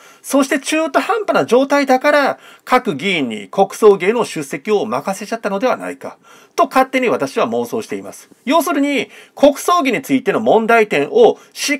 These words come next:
行部もちゃんと自信を持って主張できないのではないか、と思いますね。極論、執行部が憲法違反と思ってるなら、やはり各議員には出席をするなって最低限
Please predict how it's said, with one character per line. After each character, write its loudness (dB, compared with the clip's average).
行 0
部 -4
も -8
ち -4
ゃ 6
ん -2
と 2
自 -4
信 -4
を 0
持 0
っ -12
て 0
主 -14
張 4
で 0
き -8
な 0
い -2
の -4
で -4
は 0
な -6
い -14
か、 -12
と 6
思 2
い -4
ま -10
す -10
ね。 -2
極 2
論、 4
執 -4
行 2
部 -4
が 4
憲 0
法 0
違 2
反 0
と -2
思 0
っ -8
て -2
る -4
な 2
ら、 2
や 4
は 2
り 4
各 0
議 -2
員 -2
に -4
は 2
出 -4
席 -6
を 0
す -8
る 4
な 0
っ -10
て 2
最 0
低 -2
限 -8